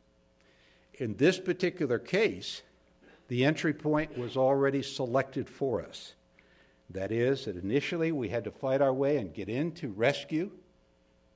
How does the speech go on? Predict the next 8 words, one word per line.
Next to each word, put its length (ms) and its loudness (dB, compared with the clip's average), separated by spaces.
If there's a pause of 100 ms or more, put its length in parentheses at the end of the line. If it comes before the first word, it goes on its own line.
the 80 -10
McPhee 460 -2
compound. 580 -4 (760)
And 200 -6
literally, 440 6
the, 280 -12 (640)
he 100 -8
would, 160 -6